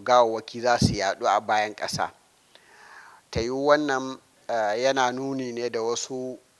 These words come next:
wato inda aka bayyana a hadisin cewa za a samu wasu, ah, tsuntsaye, manyan tsuntsaye suke ɗiban gawawwaki suna yatsarwa.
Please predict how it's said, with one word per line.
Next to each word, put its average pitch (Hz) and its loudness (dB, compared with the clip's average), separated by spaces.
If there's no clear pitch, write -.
wato 101 -8
inda 135 -4
aka 131 -4
bayyana 113 -4
a 104 -4
hadisin 113 -14
cewa 107 -4
za 120 0
a 110 0
samu 107 -8
wasu, 117 -10
ah, 87 -6
tsuntsaye, 127 -2
manyan 139 0
tsuntsaye 127 -6
suke 139 -10
ɗiban 123 -6
gawawwaki 117 -2
suna 117 -6
yatsarwa. 104 -4